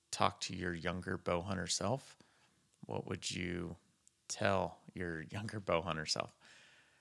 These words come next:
As a really jarring question, and I haven't stopped thinking about it in the last week. Uh, so I thought, you know, not that we can go back in time and change anything, but if I could go talk to myself,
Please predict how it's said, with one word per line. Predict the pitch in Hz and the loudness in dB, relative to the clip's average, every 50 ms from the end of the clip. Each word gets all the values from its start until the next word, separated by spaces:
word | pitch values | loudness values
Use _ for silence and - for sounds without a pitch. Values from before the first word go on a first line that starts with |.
| _ _ _ - - - | _ _ _ -8 0 4
As | - 98 95 95 92 90 90 | 8 8 8 8 6 6 6
a | 92 90 90 87 87 87 87 - - | 8 8 10 10 10 10 6 4 0
really | - 107 104 95 95 | 2 2 4 4 4
jarring | 90 - 95 90 90 90 90 87 | 4 6 6 8 8 6 4 2
question, | - - 95 90 - - - 104 101 101 98 98 - - | 0 2 2 4 4 4 2 2 2 2 2 0 0 -2
and | - 95 90 87 85 | -2 -2 0 0 0
I | 85 | 0
haven't | 85 92 95 87 90 | 0 0 0 0 0
stopped | - - - 95 92 - - | 0 4 4 2 2 2 -2
thinking | - 87 95 101 | -4 -2 -2 -2
about | 107 101 104 107 113 | 0 2 4 6 6
it | 120 - - - - _ _ _ _ - | 4 2 0 -8 -20 _ _ _ _ -8
in | - 95 | -6 -4
the | 92 90 | -2 -2
last | 90 90 90 87 - - | 0 0 0 0 -2 -2
week. | 87 95 101 - - - _ - _ _ _ _ _ _ _ _ _ _ - | 0 -2 -2 -2 -6 -12 _ -20 _ _ _ _ _ _ _ _ _ _ -6
Uh, | - 92 90 87 87 87 87 87 | -4 -2 -2 -2 -2 -2 -2 0
so | 87 - - - 92 87 87 85 82 90 - - - _ - - - | 0 2 4 6 6 6 6 6 4 0 -10 -20 -20 _ -20 -20 -14
I | - | -10
thought, | - - 95 87 - - | -2 2 2 2 2 2
you | - 113 | 4 6
know, | 117 135 147 143 143 - - - - - - - - _ _ _ _ _ _ _ _ _ _ _ _ - - - | 6 6 6 4 2 -6 -20 -20 -20 -20 -20 -20 -20 _ _ _ _ _ _ _ _ _ _ _ _ -14 -8 -2
not | - 101 101 | 0 0 2
that | - 117 | 2 0
we | 110 107 | 0 0
can | 117 117 | 0 0
go | 113 107 104 | 2 4 6
back | 104 110 110 - - | 6 6 6 6 2
in | 107 | 0
time | - 107 110 110 110 120 123 127 123 | 2 4 4 6 6 6 6 6 4
and | 104 95 95 92 90 90 87 85 87 - - - _ _ _ _ _ _ _ - | 2 2 0 0 -2 -2 -4 -6 -10 -16 -20 -20 _ _ _ _ _ _ _ 0
change | - - 110 101 104 101 107 | 2 4 6 6 6 6 4
anything, | 110 110 107 101 110 113 127 147 147 143 - - - - _ _ - | 2 2 2 4 6 6 6 4 2 0 -4 -14 -20 -20 _ _ -2
but | - 95 92 90 92 90 - - _ _ _ _ _ _ _ _ - - | 0 2 4 4 4 2 2 -2 _ _ _ _ _ _ _ _ -12 -10
if | - 95 98 | -6 -2 0
I | 92 90 | -2 -2
could | - - - - - 143 139 147 | -2 -4 -4 2 2 2 4 6
go | 131 117 107 | 4 4 4
talk | - 113 110 107 - | 4 2 2 0 0
to | - | -2
myself, | 110 101 98 - - 101 98 95 98 - - | -2 -2 0 0 2 4 4 4 4 2 -4